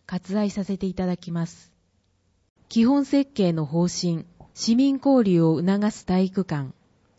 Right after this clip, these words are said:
スポーツ利用者だけでなく、誰もが気軽に利用できるよう、ラウンジやロビー等、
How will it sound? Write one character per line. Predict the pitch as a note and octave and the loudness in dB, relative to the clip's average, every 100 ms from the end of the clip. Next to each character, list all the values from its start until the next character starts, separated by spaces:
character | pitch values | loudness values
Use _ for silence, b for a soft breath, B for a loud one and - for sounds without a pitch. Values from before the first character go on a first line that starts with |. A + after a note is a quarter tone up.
| b b b b | b b b b
ス | - | -14
ポ | - B3+ | 2 2
ー | B3+ | 4
ツ | B3+ | 2
利 | A#3 | 4
用 | C4 C4 | 4 4
者 | G3 | 0
だ | E3+ E3+ | -2 0
け | G#3+ | 0
で | F3+ | 0
な | E3+ | -2
く、 | E3+ E3 D3+ b b b | -2 -2 -4 b b b
誰 | B3 C4+ A3+ | 2 4 4
も | F3 | 2
が | D#3+ D3+ | -2 -6
気 | - F#3 | -4 0
軽 | A3 A#3+ | 2 2
に | A#3 A3+ | 0 0
利 | G#3 | 2
用 | A3 G#3+ | 2 2
で | G3+ | 0
き | - G#3 | -2 0
る | E3+ | 2
よ | D#3 D3 C#3 b b b | 2 0 -4 b b b
う、 | F3+ | 0
ラ | B3 | 2
ウ | B3 | 4
ン | G3+ | 0
ジ | D#3+ D#3+ | -2 -2
や | D3 - | -2 -2
ロ | A3+ A#3 | 0 0
ビ | F#3 C#3+ | 0 -2
ー | |
等、 | - F3 D#3 | 2 2 2